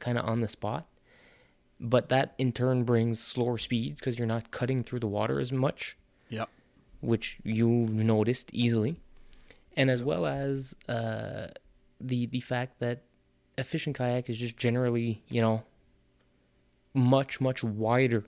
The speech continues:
Speaker 1: than a, uh, sit-in, like a, a touring
Speaker 2: Yep.
Speaker 1: kayak or a recreational
Speaker 2: Yep.
Speaker 1: kayak, which makes it, you know, more stable on the side to side.
Speaker 2: Yep.
Speaker 1: Something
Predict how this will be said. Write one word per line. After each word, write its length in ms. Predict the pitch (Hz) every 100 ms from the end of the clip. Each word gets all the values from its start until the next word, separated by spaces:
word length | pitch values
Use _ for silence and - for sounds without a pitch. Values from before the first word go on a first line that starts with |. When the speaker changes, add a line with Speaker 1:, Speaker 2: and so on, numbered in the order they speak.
| _ _ _ _ _ _ _ -
Speaker 1:
than 600 | 104 110 101 101 104 104 _ -
a, 460 | 104 101 101 98
uh, 40 | 98
sit-in, 580 | - 117 131 151 107 104
like 220 | 113 110
a, 360 | 104 104 - -
a 40 |
touring 360 | - 131 135 120
Speaker 2:
Yep. 60 |
Speaker 1:
kayak 380 | 110 104 104 104
or 60 | 113
a 40 |
recreational 540 | 110 110 120 147 135 123
Speaker 2:
Yep. 60 |
Speaker 1:
kayak, 300 | 110 101 98 _ _ _ - _ _
which 340 | 156 185 190 -
makes 340 | 123 110 -
it, 160 | 120 - _ _ -
you 100 | 123
know, 260 | 110 104 -
more 720 | 110 113 113 117 113 113 120 -
stable 640 | - 131 117 117 117 123 _ _ _
on 180 | 113 110
the 100 | 107
side 260 | - 107 104
to 60 |
side. 360 | - 208 151 98
Speaker 2:
Yep. 720 | - - - - - - -
Speaker 1:
Something 480 | - 202 208 208